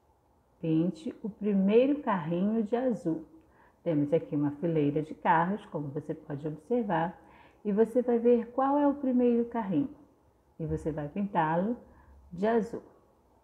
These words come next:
Pinte o terceiro carrinho de amarelo, o quinto carrinho de vermelho, o car-, o quarto carrinho de verde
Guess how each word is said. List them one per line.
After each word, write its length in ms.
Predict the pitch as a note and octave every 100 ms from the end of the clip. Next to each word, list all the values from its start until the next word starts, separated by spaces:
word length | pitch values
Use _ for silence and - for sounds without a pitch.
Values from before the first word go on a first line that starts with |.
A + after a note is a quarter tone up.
| _ _ _ _ _ _ _ _
Pinte 640 | B3 B3+ C#4+ C#4+ D4 C#4+ -
o 80 | A#3
terceiro 680 | B3+ B3 B3 - B3 B3+ B3+
carrinho 680 | A3+ F3+ F3 F#3+ G#3+ A#3 - _ _ _
de 120 | - D#3+
amarelo, 600 | D#3+ G#3+ A#3+ G3 D3 - - _ _ _ _ _ _ _
o 120 | - D3+
quinto 500 | - G#3 A3+ G#3+ -
carrinho 500 | E3 C#3+ D3 D#3+ D#3
de 100 | D3+
vermelho, 760 | F3 A3 G#3+ F#3 F#3 G3 A#3 - - - - _
o 80 | A3+
car-, 440 | - B3+ C4+ C4 -
o 80 | G#3+
quarto 460 | - C#4 B3 B3
carrinho 520 | - G3+ F3+ F3 F3
de 140 | E3+ A3
verde 640 | G3+ D#3+ E3 G3 - -